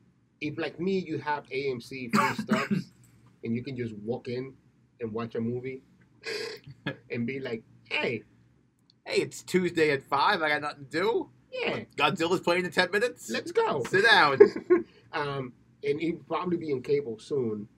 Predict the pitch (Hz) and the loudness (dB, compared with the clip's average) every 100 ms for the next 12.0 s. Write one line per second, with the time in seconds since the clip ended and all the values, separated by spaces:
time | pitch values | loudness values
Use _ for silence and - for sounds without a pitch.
0 | - 135 131 127 147 160 233 233 247 196 | -10 -8 -6 -8 -4 0 0 0 -4 -6
1 | 175 - 160 151 139 139 135 123 - _ | -6 -4 -2 -2 -4 -6 -10 -14 -16 _
2 | _ _ 135 123 120 _ _ _ - 135 | _ _ -4 -4 -4 _ _ _ -2 0
3 | 110 - _ - - 120 120 110 - - | 0 -4 _ -20 -14 -6 -4 -4 -10 -4
4 | 160 175 127 110 151 151 123 - _ _ | 2 4 2 2 4 4 0 -8 _ _
5 | _ _ _ _ - 156 147 - 156 165 | _ _ _ _ -10 -6 -6 -2 -2 -2
6 | 160 160 147 123 - _ 135 156 220 220 | -6 -4 -4 -6 -10 _ -6 -2 0 0
7 | 185 - 151 147 139 123 131 107 90 - | -2 0 -4 -6 -12 -8 -6 -6 -8 -16
8 | - 110 110 - 104 92 80 - - - | -14 -14 -14 -14 -14 -14 -18 -20 -20 -20
9 | - - _ _ - 147 143 170 160 - | -20 -20 _ _ -2 -2 0 -8 -8 -10
10 | 151 139 - 165 160 147 151 - - 110 | -10 -8 -4 -4 -4 -6 -8 -10 -12 -8
11 | 165 147 139 131 120 120 120 - 107 - | -8 -6 -10 -6 -4 -2 -2 -6 -16 -16